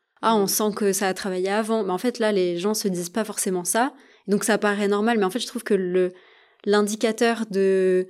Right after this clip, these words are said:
Speaker 1: quand les gens te disent, « Ça paraît normal », peut-être c'est un bon indicateur quand même, même si c'est pas forcément une remarque qui fait plaisir, mais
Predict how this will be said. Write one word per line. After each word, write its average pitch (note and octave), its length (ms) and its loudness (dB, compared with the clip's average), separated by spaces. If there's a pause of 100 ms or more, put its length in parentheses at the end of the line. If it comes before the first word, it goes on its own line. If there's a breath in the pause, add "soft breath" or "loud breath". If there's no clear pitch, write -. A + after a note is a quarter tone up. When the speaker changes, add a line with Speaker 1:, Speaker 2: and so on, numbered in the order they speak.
(140)
Speaker 1:
quand G#3 120 2
les G3 80 6
gens A3+ 140 4
te A3+ 100 -2
disent, « A3 340 -2
Ça G3+ 200 -2
paraît F#3+ 260 -2
normal », G3+ 500 -2 (120)
peut-être A#3+ 200 0
c'est A3 100 -2
un F#3 120 2
bon G#3+ 240 2
indicateur G#3 500 -2
quand G3+ 120 0
même, G#3+ 200 2
même F#3 140 0
si - 160 -2
c'est F3 160 -2
pas F#3+ 140 -4
forcément G#3 360 0
une A#3+ 140 6
remarque G#3+ 300 2
qui A3+ 120 2
fait A3 140 4
plaisir, G#3 460 2
mais F#3+ 140 2